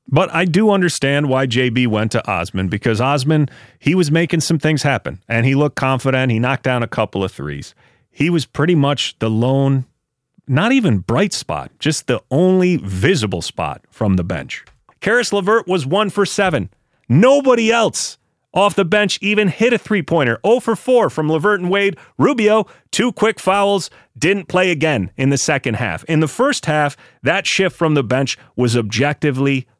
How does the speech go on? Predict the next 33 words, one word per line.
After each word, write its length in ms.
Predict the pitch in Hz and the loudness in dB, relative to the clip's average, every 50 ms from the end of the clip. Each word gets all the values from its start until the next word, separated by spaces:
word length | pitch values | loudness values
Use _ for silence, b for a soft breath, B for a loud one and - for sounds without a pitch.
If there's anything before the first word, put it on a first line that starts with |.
| _ - | _ -6
bad. 420 | 107 107 98 95 87 73 - - _ _ _ _ _ - | -4 -4 -2 -2 -4 -6 -10 -12 _ _ _ _ _ -2
Caris 360 | 151 156 160 175 160 - - | 0 2 2 0 0 0 0
LeVert 440 | 160 147 135 135 143 139 139 - _ _ _ _ | 0 0 2 2 2 2 0 -2 _ _ _ _
shanks 640 | _ - - - - - 123 139 143 127 - - 139 | _ -8 -6 -4 -2 -2 0 0 0 -2 -2 -2 0
a 40 | |
layup. 420 | 123 113 104 95 87 - - - b b b b b b | 0 0 0 -2 -4 -6 -10 -14 b b b b b b
Ricky 280 | 117 160 165 - 160 160 | 2 2 2 2 0 2
Rubio 400 | 151 156 160 151 156 151 147 139 | 2 2 2 2 2 2 0 0
gets 320 | 127 139 131 - - - - _ _ | 0 -2 -2 -4 -6 -10 -10 _ _
two 240 | - - 220 226 214 | -4 -2 0 0 0
fouls, 520 | - - 165 147 143 139 139 135 135 127 B B B B 143 143 135 - | 0 2 2 2 2 2 2 0 0 -2 B B B B -2 -2 -2 0
ticky-tack, 500 | - 220 214 - 196 170 - 180 170 156 | -2 -2 -2 0 -2 -2 0 -2 0 2
nothing 340 | 151 156 160 147 - 147 127 | 2 2 2 2 0 -2 -2
plays. 320 | - 156 160 127 104 104 - | 0 0 0 0 0 -2 -2
I 140 | - 160 190 | -2 0 0
don't 160 | 214 202 190 | 2 2 2
know 140 | 170 170 170 | 2 2 2
that 180 | 165 151 139 - | 2 0 0 0
they 80 | 143 143 | 0 0
even 180 | 160 170 143 117 | 0 0 0 -2
should 240 | - - 170 147 110 | 0 0 0 0 0
have 40 | |
been. 120 | 87 87 85 | -2 -4 -4
I 80 | 92 | -4
certainly 480 | - - - 208 226 208 - 160 151 139 | -4 -2 0 0 0 0 0 0 2 2
don't 200 | 139 135 131 - | 2 2 0 0
think 300 | - - 131 123 117 - | -4 -4 -2 -2 -2 -2
the 80 | 123 113 | -2 -2
illegal 380 | 104 104 110 139 139 123 104 | 0 0 0 0 -2 -2 -4
screen 400 | - - - - 120 135 135 117 | -4 -6 -6 -4 -2 -2 -2 -2
should 180 | 98 - - 87 | -2 -4 -6 -6
have 80 | 78 | -8
been. 180 | 73 76 71 80 | -10 -12 -12 -12